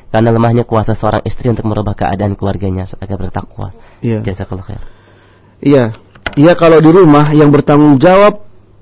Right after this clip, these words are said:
Speaker 2: penuh yang pertama adalah seorang suami. "Kullukum ra'in wa kullukum mas'u-, mas-, mas'ulun an ra'iyati." Setiap kalian pemimpin dan akan dimintai pertanggung jawab bagi setiap pemimpin atas kepemimpinannya.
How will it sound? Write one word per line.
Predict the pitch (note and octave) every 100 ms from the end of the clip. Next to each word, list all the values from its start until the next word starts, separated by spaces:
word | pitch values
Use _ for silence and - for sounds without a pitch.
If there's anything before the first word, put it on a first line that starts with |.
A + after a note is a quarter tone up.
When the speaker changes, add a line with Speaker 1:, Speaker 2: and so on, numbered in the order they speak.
| _
Speaker 2:
penuh | - G3+ G#3+ F#3+ C#3+ B2+ -
yang | C#3+ D3
pertama | D3 F#3+ G3+ E3
adalah | C3 B2+ C3+ G3 F#3+ _ - - -
seorang | - C3+ D3+ D3+
suami. | D#3 D#3+ F3 C#3+ A2+ -
"Kullukum | F3+ E3 C#3+ D3 C#3
ra'in | D#3 D#3 C#3+ F3 F#3+ F#3+ - - - -
wa | C#3+ C3+
kullukum | F#3 D3+ C#3 D3
mas'u-, | C3+ B2+ - C#3 D3+
mas-, | D#3+ D#3 -
mas'ulun | D#3+ - E3+ F3 D#3
an | C#3+ D3+ C3
ra'iyati." | A#2+ C3+ B2 A2+ B2
Setiap | - B2+ -
kalian | C#3+ D3 C#3+
pemimpin | C#3+ C3+ B2+ E3 G#3 G#3 C#3
dan | C3+ C3+
akan | D#3 D#3 D#3 - -
dimintai | D3+ C#3 C#3 C#3+
pertanggung | C#3+ B2 C#3 C3
jawab | C3+ E3 C3
bagi | C#3 C3 C3+
setiap | B2+ B2 A#2+
pemimpin | A#2 A2+ G#2+ B2+ A2+
atas | - C3 -
kepemimpinannya. | F2+ B2 A#2+ A#2 B2 A#2+ B2 C#3 B2 G#2+